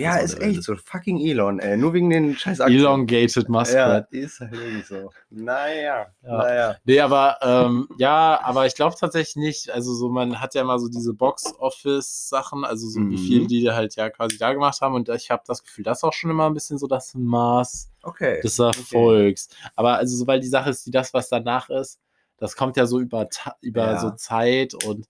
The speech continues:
Speaker 2: ich
Speaker 1: Stimmt.
Speaker 2: glaube, die wollen auch halt quasi so ein bisschen so, nachdem die den Film haben, so in dem Jahr noch so quasi das konkrete Geld für den in der Hand haben und nicht so, „Ja, über die nächsten zehn Jahre holen sich ja noch so und so viele.“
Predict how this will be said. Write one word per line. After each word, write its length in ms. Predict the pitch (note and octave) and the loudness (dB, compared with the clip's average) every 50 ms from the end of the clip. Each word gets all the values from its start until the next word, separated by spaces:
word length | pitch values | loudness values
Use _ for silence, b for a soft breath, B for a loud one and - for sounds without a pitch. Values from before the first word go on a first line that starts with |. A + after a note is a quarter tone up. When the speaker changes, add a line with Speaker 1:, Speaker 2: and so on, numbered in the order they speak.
| _ _ _ _ _ _ _ | _ _ _ _ _ _ _
Speaker 2:
ich 100 | _ - | _ -6
Speaker 1:
Stimmt. 20 | - | 0
Speaker 2:
glaube, 380 | B2 B2 B2+ B2+ B2+ C3 B2+ | 2 4 4 4 4 4 2
die 200 | A#2+ B2 A2+ G#2 | 2 0 -2 0
wollen 280 | A2+ A#2 B2 B2+ C3 C3 | 0 2 2 2 2 2
auch 200 | A#2+ A#2 G2+ A2 | 0 0 0 0
halt 220 | B2 A2 G#2+ - | -2 -4 -4 -2
quasi 260 | - A#2 A#2 A2+ A2+ A2 | -2 -2 0 0 -2 -6
so 120 | A2+ A#2 | -6 -6
ein 60 | A2+ | -6
bisschen 340 | A2+ A#2+ - - B2 A#2 A2+ | -6 -8 -6 -6 -6 -6 -4
so, 340 | G#2+ A2+ A2+ A2 A2 A2 A2 A2 | -6 -4 -4 -2 -2 -2 -4 -4
nachdem 360 | A#2 A2 G#2 - A#2+ B2+ B2+ | -6 -8 -4 -4 -2 -2 0
die 80 | B2 A2+ | 0 0
den 140 | A#2+ A#2 | 0 -2
Film 240 | A2 - B2+ A#2+ A#2+ | 0 0 -2 0 0
haben, 180 | A#2+ A#2 A#2 G#2+ | 0 -2 -2 -2
so 100 | A2 A#2+ | -4 -6
in 200 | - - A#2+ B2+ | -4 -2 -2 2
dem 220 | B2 B2 A#2+ A#2+ A#2 | 2 4 4 4 2
Jahr 180 | A2+ A2 A2 | 2 2 2
noch 160 | A2+ A2+ G#2+ | 2 0 -2
so 160 | - - A2 G2 | -4 -8 -10 -10
quasi 340 | - - A#2 A2 G#2+ G#2 G2+ - | -4 -4 -2 -2 -2 -6 -6 -4
das 400 | A#2 A#2 A#2+ - - - - _ - - _ _ | -4 -4 -4 -6 -12 -18 -16 _ -18 -18 _ _
konkrete 540 | - - C3 B2 B2 - - B2 A#2+ A#2+ A#2+ | -8 -4 -4 -4 -4 -2 -2 -2 -2 -2 -4
Geld 320 | G#2+ G2+ - A#2 A2+ A2+ A2+ | -6 -2 0 2 2 2 0
für 120 | - A2+ | -4 -4
den 260 | G#2 G#2+ G#2 G#2 G#2 | -2 -2 -2 -2 -2
in 40 | G#2 | -2
der 140 | G#2 G2+ G#2 | -2 -2 -2
Hand 160 | A2 G#2+ G#2+ | -2 -4 -2
haben 180 | G#2+ G2+ G2 G#2 | -2 -2 -2 -2
und 60 | G#2 | -4
nicht 140 | G#2+ G#2 - | -4 -4 -4
so, 100 | A2 G#2 | -4 -2
„Ja, 160 | A2 A2+ A2 | -2 -2 -2
über 140 | G#2 A2+ G#2+ | -4 -4 -4
die 100 | G#2+ A2+ | -4 -2
nächsten 280 | A#2 A2+ A2 - - | -2 -4 -4 -6 -10
zehn 200 | - - A#2+ A2+ | -6 -6 -4 0
Jahre 160 | A2+ A2+ A2+ G#2+ | 2 2 2 2
holen 260 | G2+ G#2 A2+ A2+ G#2+ | 0 -2 -2 -2 -4
sich 160 | G2+ G2 - | -4 -6 -8
ja 60 | - G#2 | -4 -4
noch 120 | G2+ G2+ | -4 -4
so 100 | - A2+ | -6 -8
und 60 | A2 | -8
so 80 | G#2 G2+ | -10 -10
viele.“ 260 | - - A2+ A2 G2+ | -8 -6 -6 -6 -6